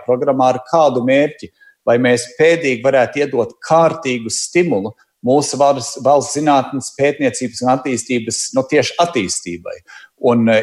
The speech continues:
ir milza, milza programma, kas saistās ar nākamo Eiropas Savienības daudzgadu budžetu. E, viņš saucās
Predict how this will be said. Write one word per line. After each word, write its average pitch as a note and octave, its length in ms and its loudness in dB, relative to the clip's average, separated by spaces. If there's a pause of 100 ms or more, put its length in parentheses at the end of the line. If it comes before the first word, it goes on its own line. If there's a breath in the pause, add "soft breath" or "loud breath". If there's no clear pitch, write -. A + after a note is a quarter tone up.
ir B2 200 2 (100)
milza, E3+ 540 2
milza D3+ 340 2
programma, C#3+ 460 2
kas - 180 -4
saistās C3+ 400 0
ar B2 80 -2
nākamo C3 380 2
Eiropas B2+ 440 2
Savienības B2 440 -2
daudzgadu B2 440 2
budžetu. D3+ 440 -2
E, A2 200 -4
viņš A2+ 200 -6
saucās C3 420 0